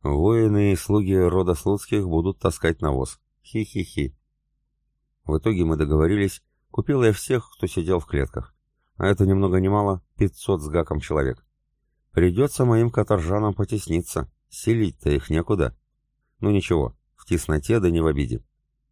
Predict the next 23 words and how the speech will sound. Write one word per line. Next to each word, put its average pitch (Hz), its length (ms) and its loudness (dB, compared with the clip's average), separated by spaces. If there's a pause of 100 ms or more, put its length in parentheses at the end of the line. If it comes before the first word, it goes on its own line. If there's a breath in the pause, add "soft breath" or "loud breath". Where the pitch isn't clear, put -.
(360)
На 76 220 0
этом 110 240 -2
я 82 160 0
не 92 80 -2
закончил. 67 540 -6 (640)
Тот 98 220 2
же 82 120 -2
продавец 92 480 0
предложил 80 500 -2
взглянуть 80 520 -4
на 92 140 -4
другой 90 300 0
товар. 87 360 -2 (540)
Мягкую 82 560 0
рухлядь, 82 600 -2
оружие, 80 680 -2
автомобили, 71 760 -2 (400)
бронетранспортеры, 98 1160 0
танки, 95 440 -2
зенитки 82 500 -2
и 73 100 2
многое 80 360 0
другое 85 520 0